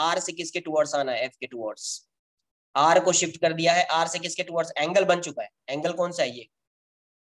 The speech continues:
अब angle के through move करिए, R से F के towards आएंगे तो ऐसा बनेगा। किस direction में, एंटीक्लॉकवाइज। इसके लिए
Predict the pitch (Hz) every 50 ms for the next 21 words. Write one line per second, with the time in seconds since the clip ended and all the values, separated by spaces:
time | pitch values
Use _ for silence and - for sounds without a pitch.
0 | _ - 143 - - - 180 185 214 220 240 240 240 240 226 233 233 226 214 214
1 | 214 - 214 185 170 170 170 - - 143 151 156 160 160 160 156 - - 160 -
2 | 151 156 151 147 - 147 147 147 139 135 - 131 127 127 - 139 131 139 139 147
3 | 143 139 135 131 127 - _ _ _ _ _ _ _ _ _ _ _ _ _ _
4 | _ _ _ _ _ _ _ _ _ _ _ _ _ _ _ _ 160 160 160 160
5 | 160 156 156 151 156 160 143 131 123 113 101 - _ _ _ _ _ _ _ _
6 | _ 120 120 120 113 127 120 117 120 117 110 113 110 104 101 - - - _ _
7 | - 131 - - - 160 160 160 156 156 143